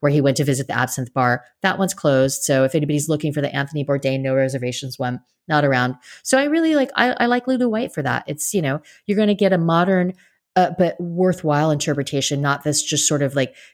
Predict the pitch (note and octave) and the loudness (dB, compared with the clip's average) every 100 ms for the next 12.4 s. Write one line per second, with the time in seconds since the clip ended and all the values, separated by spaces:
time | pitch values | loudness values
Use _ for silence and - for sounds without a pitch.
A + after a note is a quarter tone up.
0 | - - E3+ - D3+ D3+ D3+ C#3+ C3+ C#3 | -8 0 2 4 2 2 2 2 2 0
1 | - C#3+ C3 - C#3 B2+ - - D3 C3+ | -2 -2 -2 0 -2 0 -4 -2 2 2
2 | C3 C3 C3 - C3 B2+ B2+ B2 C3+ A#2+ | 0 -2 -2 0 -2 0 0 0 0 0
3 | C3 - B2 B2 C3 A#2+ - - _ _ | 0 -2 -4 -2 -2 -2 -6 -20 _ _
4 | - D3 A#2 A#2 D3+ F3+ E3+ - D3 B2 | -2 0 0 -4 -10 -20 -14 0 0 2
5 | C3 B2 C#3+ B2+ C3+ B2 A#2+ - - - | 0 0 0 2 0 -2 0 -2 -4 -12
6 | - - - C#3 C3+ - C3 - - C#3 | -16 -4 0 2 2 2 -2 -4 -6 -2
7 | C3 B2+ C3 B2 C3+ A#2 - A#2+ A#2+ F#3 | 0 0 -2 -2 -2 -2 0 -2 -2 -8
8 | E3+ C#3 B2 - C3 B2+ B2+ B2 B2 B2+ | -10 -8 -8 -8 -8 -6 -4 -4 -2 -2
9 | C3 - - - - G#3 G3+ G3 A3 E3+ | -2 -2 -6 -18 -2 2 4 4 2 4
10 | D3 C3 B2+ B2 B2+ - C#3+ C#3 C#3 C3+ | 4 4 2 4 2 2 0 2 2 2
11 | B2+ B2 B2 B2+ - - - A#2+ B2 A#2+ | 0 0 -2 -4 -6 -8 -8 -6 -6 -6
12 | - C3 A#2 A#2 | -6 -4 -2 -4